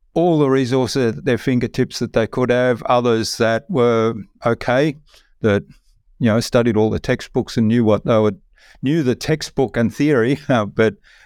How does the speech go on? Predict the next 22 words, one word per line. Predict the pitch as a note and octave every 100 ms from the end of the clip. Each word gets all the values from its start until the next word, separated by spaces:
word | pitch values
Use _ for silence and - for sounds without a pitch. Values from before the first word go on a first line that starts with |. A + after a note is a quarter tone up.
| _ - - -
lacked | A#2+ A#2+ - -
the | A#2 - _ _
practical | - A2 - - G#2+
experience | G#2 - A#2+ A2 G#2+ A2
and, | A#2 G2+ A2
and | A2 G#2+ G2+
the | G#2 G#2 G2 - _ _
smarts | - - A#2 A2 G#2+ - - -
in | F2 A2+
terms | G2 A#2 G#2+ G#2 G#2+
of | G2+ G#2 G2 - _ _ _ _ _
applying | - - - G#2+ A#2 A2 G2+
that | G2 G#2+ - _ _ -
experience. | E3 - - A2 G2 G2+ -
So, | - A#2 G#2 G2 - - - C#3
um, | A2 G#2+ - _ _ -
again, | A#2+ A#2 A2+ G2+ G2 _ _ _ _
didn't | B2 G#2 G2+
have | A2 G2
the | G2
resources. | G#2+ G2 A2 F#2+ - A2+
So | - B2 A#2